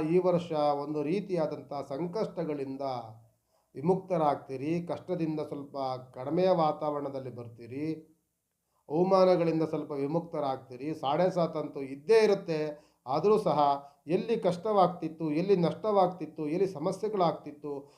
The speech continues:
ಕೋಪದ ವಾತಾವರಣ ಜಾಸ್ತಿ ಆಗ್ತಿತ್ತು, ಅದರಿಂದ ಬಿಡುಗಡೆಯಾಗಿ ಒಂದು ರೀತಿಯಾದಂಥ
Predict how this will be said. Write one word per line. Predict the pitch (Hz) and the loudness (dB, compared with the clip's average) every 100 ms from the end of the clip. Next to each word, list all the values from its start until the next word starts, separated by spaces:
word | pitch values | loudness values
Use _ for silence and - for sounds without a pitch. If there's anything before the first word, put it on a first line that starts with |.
| _ - | _ 0
ಕೋಪದ | 196 208 208 | 2 4 4
ವಾತಾವರಣ | 190 175 175 175 165 160 | 6 6 6 2 4 0
ಜಾಸ್ತಿ | 131 139 135 202 | 0 -4 -2 0
ಆಗ್ತಿತ್ತು, | 190 165 - 160 156 | 2 2 -4 -10 -6
ಅದರಿಂದ | 127 135 190 202 | -4 -2 0 0
ಬಿಡುಗಡೆಯಾಗಿ | 185 151 175 180 170 139 127 131 135 - _ - | -2 -2 0 2 2 0 -2 -6 -10 -10 _ -4
ಒಂದು | 160 180 170 | -2 2 2
ರೀತಿಯಾದಂಥ | 196 226 202 175 170 | 0 0 0 2 2